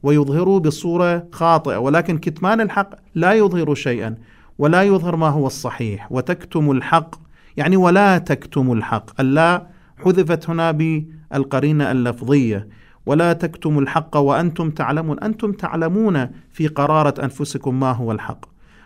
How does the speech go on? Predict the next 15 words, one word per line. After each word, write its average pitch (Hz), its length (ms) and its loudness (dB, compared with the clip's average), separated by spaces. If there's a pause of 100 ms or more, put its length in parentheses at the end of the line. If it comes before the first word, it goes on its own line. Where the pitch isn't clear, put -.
(120)
"وأقيموا 180 540 4
الصلاة 135 640 -2
وآتوا 156 500 0
الزكاة". 123 600 -6 (300)
هناك 226 300 2
في 220 220 0
كثير 226 380 2
من 190 140 0
الحالات 156 400 0
في - 60 -6
القرآن 143 380 -2
الكريم 147 380 -2
قورن 190 500 0
بين 180 280 2
ال-، 170 200 -2